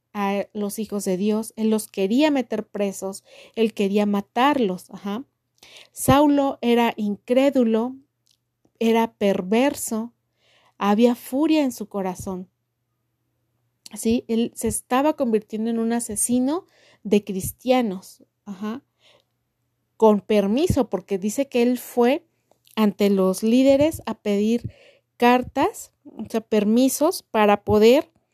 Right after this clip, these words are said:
llevarlos presos, ¿verdad? Y que los mataran. Entonces, todo esto es lo que había en la vida de Saulo, todo eso es lo que el enemigo estaba sembrando en la vida de Saulo.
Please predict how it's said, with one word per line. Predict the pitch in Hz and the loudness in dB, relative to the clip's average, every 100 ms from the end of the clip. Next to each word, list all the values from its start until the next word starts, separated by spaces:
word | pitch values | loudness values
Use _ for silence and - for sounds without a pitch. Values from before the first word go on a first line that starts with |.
| _ _ _ | _ _ _
llevarlos | 214 214 220 220 226 - | 0 2 2 0 -4 -6
presos, | - 226 233 240 196 | -2 0 0 -2 -4
¿verdad? | 190 190 220 - | -4 -2 -4 -6
Y | 220 | -8
que | - | -4
los | 196 185 | -2 -2
mataran. | 185 175 226 240 208 - _ _ - - - - | -4 -8 -2 -2 -2 -8 _ _ -20 -20 -20 -4
Entonces, | 214 208 269 262 294 294 - _ _ _ _ _ _ _ _ | -2 0 -2 2 0 0 -4 _ _ _ _ _ _ _ _
todo | 302 330 359 | -2 4 4
esto | 302 285 - - 240 247 - | 4 2 -4 -4 -4 -4 -8
es | 226 220 | -6 -2
lo | 233 240 | -2 -4
que | 220 | -2
había | 208 226 233 233 - | -2 2 2 2 0
en | 208 196 | -2 0
la | 196 | 0
vida | 214 220 | 0 0
de | 214 190 180 _ _ _ - | 0 -2 -2 _ _ _ -8
Saulo, | - - 247 254 226 220 285 _ _ _ _ _ | -2 2 4 4 2 -2 -4 _ _ _ _ _
todo | 233 247 | 0 0
eso | 247 | 0
es | 262 | 0
lo | 233 208 | 0 0
que | 214 | 0
el | 202 | 0
enemigo | 202 208 220 262 294 | 2 0 2 2 2
estaba | 294 247 233 240 | 0 0 0 0
sembrando | 226 202 208 214 | -2 -4 -2 -2
en | 214 | -2
la | 185 | -2
vida | 196 208 | 0 0
de | 208 185 | -2 -4
Saulo. | - 226 240 190 170 | -2 0 0 0 -6